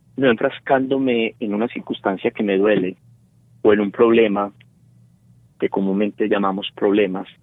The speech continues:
yo preferiría llamarlos circunstancias a resolver. Yo me podría focalizar presentándole a Dios,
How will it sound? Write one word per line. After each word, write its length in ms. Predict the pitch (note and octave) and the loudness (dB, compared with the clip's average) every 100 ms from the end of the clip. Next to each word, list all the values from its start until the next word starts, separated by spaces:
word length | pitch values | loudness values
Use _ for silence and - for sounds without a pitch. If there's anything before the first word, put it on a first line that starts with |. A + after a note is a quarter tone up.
| - - | -20 -6
yo 140 | G2+ F#2+ _ _ | -4 -4 _ _
preferiría 560 | G#2+ A2 G2+ G2+ G#2 G#2 | -2 0 0 0 0 0
llamarlos 460 | G#2+ G#2 G2+ A2 | -2 -4 -4 -6
circunstancias 920 | - - G#2 - - G2+ F#2 - A2 - _ _ _ _ | -6 -8 -10 -10 -4 -4 -4 -4 -4 -4 _ _ _ _
a 80 | G2 | -2
resolver. 600 | G#2 G2 A2+ A2 G#2+ G2 - - _ _ _ _ _ _ _ _ _ _ _ _ _ _ _ _ _ _ _ _ _ _ - | 0 0 0 2 2 0 -6 -20 _ _ _ _ _ _ _ _ _ _ _ _ _ _ _ _ _ _ _ _ _ _ -14
Yo 240 | B2 C#3 B2 | -2 2 4
me 120 | B2+ | 2
podría 460 | C3+ A#2+ A#2 B2+ | 0 2 4 4
focalizar 1040 | B2 - A#2 - - G#2+ G#2 C3+ B2 A#2 - _ _ _ _ _ _ _ _ _ _ _ | 2 -4 -6 -6 -8 -6 0 2 2 0 -6 _ _ _ _ _ _ _ _ _ _ _
presentándole 720 | A#2+ A2+ G#2+ G2+ G#2+ G#2 A2+ | -2 0 -2 -2 -2 0 2
a 40 | A#2+ | 2
Dios, 360 | B2 B2+ A2+ | 4 2 2